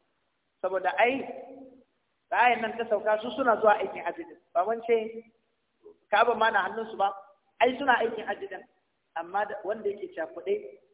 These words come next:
da shirka. Ha? A ɗakin da Allah ya ce kar a yi shirka a ciki, su kuma sun sanya gumakai ɗari uku da sittin a ciki. Da gumakan suke aikin hajji, ya Allah zai karɓi wannan aikin hajji? To,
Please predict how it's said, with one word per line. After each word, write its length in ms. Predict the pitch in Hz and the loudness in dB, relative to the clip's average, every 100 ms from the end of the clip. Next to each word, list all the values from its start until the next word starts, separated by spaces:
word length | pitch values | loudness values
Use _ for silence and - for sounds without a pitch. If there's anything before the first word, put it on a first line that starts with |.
| _ _ _ _ _ - | _ _ _ _ _ -12
da 60 | |
shirka. 400 | 151 185 180 160 - - _ _ _ _ _ _ _ _ _ - | -8 -8 -8 -10 -12 -18 _ _ _ _ _ _ _ _ _ -10
Ha? 240 | 165 220 - - _ _ _ _ 160 | -8 -8 -12 -20 _ _ _ _ -10
A 60 | - | 2
ɗakin 400 | 214 220 214 190 | 2 2 -4 -2
da 340 | 185 185 - - - - _ _ _ | -2 -2 -6 -14 -18 -20 _ _ _
Allah 260 | 190 214 196 | -2 2 2
ya 80 | 202 196 | 2 0
ce 80 | 214 | 0
kar 120 | 214 | 0
a 80 | 180 | 0
yi 100 | 180 | -4
shirka 240 | 214 208 196 | -4 -4 -6
a 100 | - | -6
ciki, 320 | - 202 202 202 _ _ _ | -12 -10 -10 -10 _ _ _
su 120 | 208 | -20
kuma 200 | - 214 | -12 -8
sun 240 | 214 220 214 | -8 -8 -6
sanya 400 | 233 202 196 196 190 - _ _ _ | -6 -2 2 2 0 -12 _ _ _
gumakai 580 | 214 208 180 202 202 196 - _ _ - | 4 4 2 0 -2 -4 -12 _ _ -12
ɗari 240 | 175 208 | -8 -8
uku 140 | - 190 | -4 -6
da 80 | 170 | -6
sittin 260 | 170 - 196 | -14 -12 -12
a 100 | - | -12
ciki. 280 | - _ _ _ _ _ _ _ _ _ _ 180 | -20 _ _ _ _ _ _ _ _ _ _ -12
Da 60 | |
gumakan 480 | 175 240 214 233 220 | 0 4 4 2 0
suke 200 | 220 214 214 | -2 -6 -2
aikin 340 | 202 - 180 | -4 -4 -6
hajji, 280 | 185 - - _ _ _ _ | -6 -8 -16 _ _ _ _
ya 80 | 170 | -6
Allah 220 | 214 196 | -2 -2
zai 100 | 185 | -4
karɓi 200 | 185 170 | -8 -10
wannan 240 | 175 170 165 | -10 -8 -10
aikin 220 | 160 - | -12 -18
hajji? 200 | 151 _ _ _ _ _ | -20 _ _ _ _ _
To, 60 | _ | _